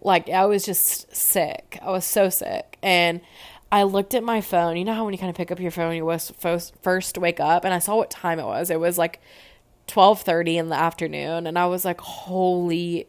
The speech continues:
shit." I was like, "What year is it? What country am I in?" Like, I had no idea what was going on. And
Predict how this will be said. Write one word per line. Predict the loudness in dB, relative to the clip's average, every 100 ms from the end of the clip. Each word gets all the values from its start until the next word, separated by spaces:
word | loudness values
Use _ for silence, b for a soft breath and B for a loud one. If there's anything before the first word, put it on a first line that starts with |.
| -10
shit." | -6 -2 -4 -6 -14 -2
I | 2
was | 2 2
like, | 0 -2 b b b b b b _ _
"What | -6 -4 -4 -2 8 10 10
year | 6 4 4
is | 4 2
it? | 4 4 4 2 -4 _
What | -10 -8 -10 -12 -12 2 6 8 6 2 -4
country | -2 -2 -2 0
am |
I | 2 0
in?" | -2 -4 -6 2
Like, | 2 6
I | 4
had | 4 0
no | 0 2 4
idea | 4 2
what | 0 -2
was | -2
going | -2 -2
on. | -2 -2 -4
And | -4 -2 -2 -2 -10